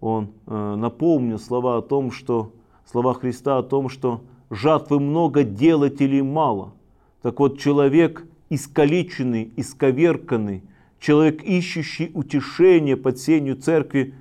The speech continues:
не может быть делателем. А такие делатели церкви всегда нужны,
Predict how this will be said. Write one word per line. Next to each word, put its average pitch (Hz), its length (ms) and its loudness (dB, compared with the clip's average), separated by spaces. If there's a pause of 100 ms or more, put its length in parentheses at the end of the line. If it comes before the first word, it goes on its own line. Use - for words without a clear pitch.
(140)
не 151 160 2
может 170 560 2
быть 120 480 0 (240)
делателем. 117 760 -2 (760)
А 131 100 -6
такие 147 360 0
делатели 139 540 0
церкви 143 440 -2
всегда 139 520 -2
нужны, 131 600 -6